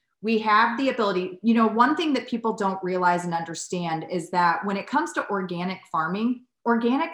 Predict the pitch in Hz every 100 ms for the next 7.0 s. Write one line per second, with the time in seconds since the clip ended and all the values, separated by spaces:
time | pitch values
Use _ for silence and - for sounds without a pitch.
0 | - 196 247 208 196 180 202 202 196 190
1 | 185 196 190 196 190 175 185 180 165 160
2 | 226 165 - _ _ - 247 262 214 202
3 | 202 208 247 285 - - 196 - _ _
4 | 175 190 190 202 226 285 277 277 269 262
5 | 247 220 208 202 - 254 262 262 214 190
6 | - 190 190 - 262 247 196 180 165